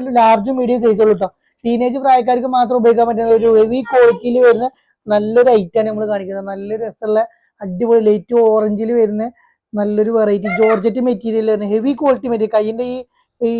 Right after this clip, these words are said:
കയ്യിന്റെ ഭാഗത്തൊക്കെ നല്ലൊരു വെറൈറ്റി ആയിട്ട് കൊടുത്തിട്ടുണ്ട് ട്ടോ. പിന്നെ ഒരു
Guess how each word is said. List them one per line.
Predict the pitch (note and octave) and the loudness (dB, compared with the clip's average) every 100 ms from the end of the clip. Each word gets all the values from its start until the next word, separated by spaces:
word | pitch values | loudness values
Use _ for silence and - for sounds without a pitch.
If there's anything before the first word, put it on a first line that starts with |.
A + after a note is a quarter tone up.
| A3 A3 | -6 -2
കയ്യിന്റെ | A3 A3 A#3+ | 0 0 2
ഭാഗത്തൊക്കെ | B3 A#3 A3+ A#3 A#3 | 4 4 2 -2 -2
നല്ലൊരു | A3 A3 A3+ A3+ | -4 -4 -2 -2
വെറൈറ്റി | G#3 G3+ F3 | -2 -4 -6
ആയിട്ട് | G#3+ G#3+ | -8 -4
കൊടുത്തിട്ടുണ്ട് | G#3 F3 F#3 F#3 F3+ | -6 -6 -16 -16 -18
ട്ടോ. | _ _ _ | _ _ _
പിന്നെ | G3+ | -6
ഒരു | G#3 | -4